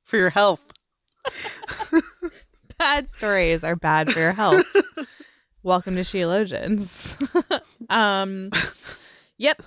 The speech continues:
Speaker 2: So that's where we're at. That's what's happening here. My name's Summer Yeager. Did I say that? Your joy.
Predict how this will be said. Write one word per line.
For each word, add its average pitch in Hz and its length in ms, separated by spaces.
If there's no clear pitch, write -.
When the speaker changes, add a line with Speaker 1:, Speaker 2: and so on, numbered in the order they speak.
Speaker 2:
So 220 1160
that's 208 400
where 175 220
we're 160 80
at. 156 160
That's 170 200
what's 160 160
happening 147 360
here. 147 220
My 160 120
name's 160 320
Summer 165 220
Yeager. 160 340
Did 175 40
I 156 100
say 175 200
that? 175 240
Your 160 160
joy. 165 640